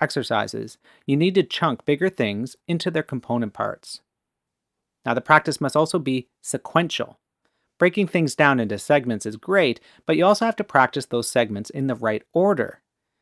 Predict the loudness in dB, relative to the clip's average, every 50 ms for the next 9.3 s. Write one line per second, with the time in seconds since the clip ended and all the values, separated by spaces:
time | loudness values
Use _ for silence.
0 | _ _ -8 -8 -4 -4 -2 -2 -2 -4 -4 -4 -4 -4 -4 -6 -8 _ _ 2
1 | 2 4 6 4 4 2 0 -2 0 0 0 0 0 -2 -2 0 0 2 4 4
2 | 4 2 0 -4 _ _ -20 _ _ _ 0 2 2 4 2 0 2 2 2 2
3 | 2 0 0 0 -2 -4 -4 -6 -6 -2 0 0 2 2 0 -4 -8 -16 _ _
4 | _ _ _ _ _ _ -8 -8 -8 0 2 2 2 2 0 -4 -2 0 2 2
5 | 4 4 4 4 4 2 0 -2 _ _ _ _ -6 -6 -6 -2 0 0 2 2
6 | 2 2 2 0 0 -2 -4 -2 -2 -4 -2 -2 -2 -2 -2 -4 -8 -10 _ _
7 | _ _ -10 -10 -10 -10 -10 -10 -10 -8 -8 -10 -8 -2 2 2 4 4 2 0
8 | 0 -2 -2 -4 -4 -4 0 0 2 4 4 4 2 0 -2 -6 -6 -6 -8 -6
9 | -6 -6 -8 -8 -12